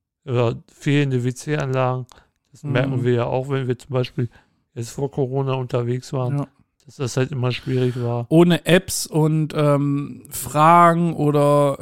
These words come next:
Speaker 2: ja, sagen wir mal, die Plätze abklappern, wo man weiß, okay, da könnte eine Toilette sein oder sollte eine sein, die
Speaker 1: Ja.
Speaker 2: passt,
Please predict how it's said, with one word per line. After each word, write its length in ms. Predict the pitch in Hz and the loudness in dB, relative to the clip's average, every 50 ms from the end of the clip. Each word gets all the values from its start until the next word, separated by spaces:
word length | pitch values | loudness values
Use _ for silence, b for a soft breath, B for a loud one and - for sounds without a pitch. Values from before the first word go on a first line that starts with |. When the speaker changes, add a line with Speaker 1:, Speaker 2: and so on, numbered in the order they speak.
| - - | -14 -12
Speaker 2:
ja, 500 | 135 131 139 151 156 160 160 143 120 117 | -6 -2 0 2 2 4 2 2 0 -2
sagen 240 | 131 131 143 151 151 | -2 -2 -2 -2 0
wir 80 | 151 147 | -2 0
mal, 220 | 147 147 143 143 | 0 0 0 0
die 140 | 143 151 165 | 0 -2 -2
Plätze 340 | - - 165 165 - - 156 | 0 0 0 0 0 -2 -4
abklappern, 540 | 151 - - - 160 160 156 170 160 151 151 | -4 -6 -4 0 0 0 2 2 0 0 2
wo 60 | 151 | 2
man 200 | 156 147 143 139 | 2 2 2 2
weiß, 220 | 139 143 143 139 | 0 0 0 -2
okay, 220 | 135 131 - 156 143 | -6 -4 -4 -2 -2
da 120 | 139 131 | -2 -2
könnte 300 | - - 151 170 170 170 | 0 0 0 2 2 0
eine 360 | 160 156 151 143 147 - - | 0 0 2 2 0 0 -2
Toilette 420 | - - 156 147 156 156 156 151 139 | -2 0 2 2 0 0 -2 -4 -2
sein 360 | 135 143 139 143 156 160 143 | 0 0 2 2 0 0 0
oder 180 | 135 135 135 | 0 0 -2
sollte 420 | 131 127 147 165 202 214 - 185 147 | 0 2 4 4 4 6 4 2 2
eine 240 | 139 143 143 147 139 | 2 0 0 0 0
sein, 480 | 143 147 143 151 165 170 175 170 156 | 0 0 2 2 2 0 -2 -4 -4
die 80 | 143 147 | -4 -4
Speaker 1:
Ja. 100 | 135 123 | -2 0
Speaker 2:
passt, 360 | 127 143 160 170 - - - | 2 2 2 0 -2 -8 -14